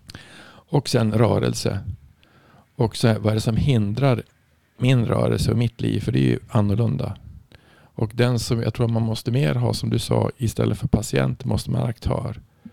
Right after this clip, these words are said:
Hur ska du aktivera dig själv? Vad ska du göra för någonting? Både fysiskt och psykiskt. Men jag tror att metoden är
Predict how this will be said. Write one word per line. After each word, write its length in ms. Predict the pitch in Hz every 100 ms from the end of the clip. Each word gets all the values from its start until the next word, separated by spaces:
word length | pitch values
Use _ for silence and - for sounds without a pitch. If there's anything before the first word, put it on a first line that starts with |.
| _ _ _
Hur 180 | - 135
ska 160 | -
du 80 | 110
aktivera 440 | 107 - 113 117 127
dig 100 | -
själv? 280 | 113 117
Vad 120 | 113 107
ska 120 | -
du 60 |
göra 240 | 117 120 117
för 100 | -
någonting? 440 | 113 107 113 110 - - -
Både 520 | 123 131 113 139 165 - _ _ _ _ _
fysiskt 640 | - - 120 - 113 -
och 140 | - -
psykiskt. 760 | - - 117 - 92 - - - - _ _ - - - -
Men 220 | 123 127
jag 100 | 127
tror 100 | -
att 80 | 127
metoden 640 | 117 - 160 175 139 117 113
är 320 | 113 110 107